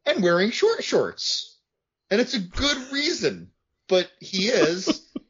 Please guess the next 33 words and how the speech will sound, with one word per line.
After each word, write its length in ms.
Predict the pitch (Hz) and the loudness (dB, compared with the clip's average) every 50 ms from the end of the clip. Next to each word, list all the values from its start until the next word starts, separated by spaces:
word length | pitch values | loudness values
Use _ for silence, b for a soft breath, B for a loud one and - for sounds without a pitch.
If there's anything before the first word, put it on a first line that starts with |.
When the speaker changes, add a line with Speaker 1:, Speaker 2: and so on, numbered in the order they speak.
| _ _ | _ _
Speaker 1:
We 140 | - 165 175 | -10 -10 -10
can't 400 | - - - 247 247 247 - 185 | -8 -4 -2 -2 -2 -2 -2 -8
deny 480 | - 180 160 151 180 202 294 294 254 233 180 | -8 -8 -4 -4 -4 -2 -2 0 0 0 0
that, 360 | 151 147 139 135 135 - - _ | 0 0 2 0 -2 -4 -4 _
I 140 | - 139 143 | -4 -2 -2
suppose. 1080 | 143 - - 143 - - 180 175 147 139 139 147 160 - 175 - - - - - - _ _ _ _ _ _ | -4 -6 -10 -14 -12 -6 -4 -2 0 0 0 -2 -4 -4 -4 -4 -4 -6 -8 -10 -14 _ _ _ _ _ _
Speaker 2:
It, 360 | - 247 254 254 277 - - - _ _ - | -4 0 0 0 0 -4 -10 -16 _ _ -2
it's 320 | 202 196 196 202 202 196 | -2 -2 0 0 -2 0
just 280 | - 277 285 - - _ _ - | 0 0 0 -2 -4 _ _ -2
funny 280 | - 131 131 135 147 | 2 2 4 4 2
though, 200 | 151 160 165 165 | 2 2 2 0
because 380 | 160 165 165 - - 139 123 - | 0 0 0 0 0 0 0 0
I've 140 | - 117 123 | -4 -6 -4
just, 200 | 139 147 - 117 113 - - _ _ _ _ - | -6 -6 -8 -10 -16 -20 -20 _ _ _ _ -4
I've 160 | 127 127 123 | -4 -2 -2
never 260 | 131 143 156 165 165 | 0 0 0 0 -2
seen 420 | 185 - - - 117 107 110 117 104 | -4 -4 -6 -6 -4 -2 -2 -2 -2
that 260 | 87 80 - - - | -4 -4 -6 -8 -8
before, 560 | 110 92 - - 95 82 78 67 60 78 92 107 120 | -8 -8 -6 -6 -6 -6 -6 -6 -8 -10 -14 -14 -8
really, 560 | 131 110 120 117 101 87 - 82 82 - - - | -4 0 2 2 2 2 0 -4 -10 -12 -8 -6
like, 280 | 120 117 113 - - _ _ _ | -4 -4 -4 -6 -10 _ _ _
in, 180 | - 139 135 135 | -4 -4 -4 -4
in 320 | - 139 135 127 117 113 | -4 -4 -4 -4 -4 -2
one 220 | 113 113 123 127 123 | 0 0 2 2 2
of 100 | 110 101 | 0 0
these 240 | 107 107 110 113 - | 0 0 -2 -2 -4
kinds 300 | - - 123 117 107 127 | -2 0 0 0 2 0
of 160 | 120 92 - | -2 -2 -2
action 400 | 98 104 117 - - 196 180 165 | -4 -4 -4 -4 -4 -4 -2 -2
movies. 420 | 101 98 90 92 90 - 107 - | -2 -2 -2 -4 -6 -6 -6 -6
And 100 | 131 113 | -4 -4
it's 160 | 113 120 120 | -4 -4 -6
just, 360 | - 170 170 - - - - | -4 -2 -2 -2 -4 -6 -14